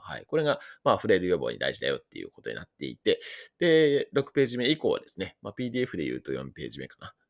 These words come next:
以降が、あ、おのおの栄養、運動、社会について、まあ、どういうことを気をつけたらいいかみたいなのが書いてあります。で、えーと、まず栄養面ですね。まあ、栄養を私が話すのはちょっとあれなんですけれども、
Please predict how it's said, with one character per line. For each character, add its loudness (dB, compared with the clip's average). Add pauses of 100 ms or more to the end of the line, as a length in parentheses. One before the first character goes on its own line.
以 -10
降 0
が、 6 (280)
あ、 4
お 2
の 2
お 0
の -4
栄 4
養、 0
運 -6
動、 -2
社 -8
会 -4
に -8
つ -4
い -4
て、 2
ま 2
あ、 0
ど -2
う 0
い 0
う -2
こ -16
と 2
を 2
気 -6
を -2
つ -6
け -10
た -2
ら -4
い -2
い -12
か -12
み -20
た -14
い -10
な -14
の -16
が -20
書 -10
い -14
て -14
あ -14
り -10
ま -14
す。 -10 (1080)
で、 2 (380)
え 6
ー 0
と、 6
ま 4
ず 4
栄 8
養 6
面 2
で -6
す -4
ね。 -8
ま -4
あ、 0
栄 2
養 2
を 2
私 -4
が -4
話 -4
す -4
の -2
は -4
ち -2
ょ -10
っ -6
と 0 (540)
あ 6
れ 8
な 6
ん -2
で -2
す -2
け -6
れ -6
ど -8
も、 0